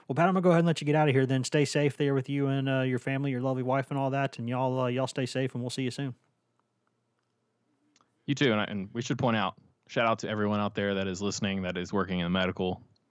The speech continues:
Speaker 2: field.
Speaker 1: Yes.
Speaker 2: Doctors, nurses, all of you. Um,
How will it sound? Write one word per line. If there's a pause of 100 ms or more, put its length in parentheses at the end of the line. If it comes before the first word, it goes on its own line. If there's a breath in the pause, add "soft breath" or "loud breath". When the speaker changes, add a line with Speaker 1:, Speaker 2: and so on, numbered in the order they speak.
(300)
Speaker 2:
field. (260)
Speaker 1:
Yes.
Speaker 2:
Doctors,
nurses, (240)
all
of
you. (180)
Um,